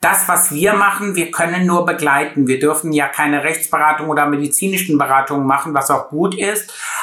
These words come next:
Aber das eine hat ja, geht ja in dem anderen über und deshalb möchte ich auf beiden Bereichen fit bleiben.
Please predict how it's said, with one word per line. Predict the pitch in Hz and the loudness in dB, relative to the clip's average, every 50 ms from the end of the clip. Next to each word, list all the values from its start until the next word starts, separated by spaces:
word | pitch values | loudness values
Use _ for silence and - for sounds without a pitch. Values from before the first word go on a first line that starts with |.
| - _ - | -10 _ 0
Aber | - 147 160 170 185 | 2 2 4 4 2
das | 180 170 151 - - - | 2 2 -2 -2 -4 0
eine | - 147 151 151 156 170 185 196 202 202 202 208 202 190 175 160 - | 0 2 2 4 2 2 2 0 2 2 4 4 4 4 2 0 0
hat | 147 160 165 - - | -2 -2 -2 -2 -2
ja, | 170 170 170 170 170 170 170 - | 2 2 4 6 6 4 4 2
geht | - 160 170 160 | 0 0 0 0
ja | 160 156 165 | 0 0 0
in | 165 160 160 | 0 0 -2
dem | 160 151 151 | -2 0 0
anderen | 151 151 151 147 139 147 147 | 0 0 2 2 0 0 0
über | 175 175 170 - 151 143 143 147 | 2 0 2 4 4 2 2 0
und | 139 127 143 | -2 -4 -2
deshalb | 143 139 - 143 135 | -4 -2 0 -2 -2
möchte | 139 131 - - 143 | -2 -4 -4 -4 -4
ich | - 135 | -2 0
auf | 131 131 - - | -2 -2 -2 -2
beiden | - 123 127 131 135 135 135 139 135 131 127 123 - - _ - | 0 0 2 2 0 0 0 0 0 0 -2 -2 -4 -12 _ -4
Bereichen | 139 123 113 120 120 117 117 - - 135 123 117 117 | -2 0 0 0 0 0 -2 -4 -2 -2 -2 0 -2
fit | - - - 95 - - | -2 -2 -2 -4 -6 -6
bleiben. | 107 90 - 92 92 - | -6 -6 -6 -8 -16 -20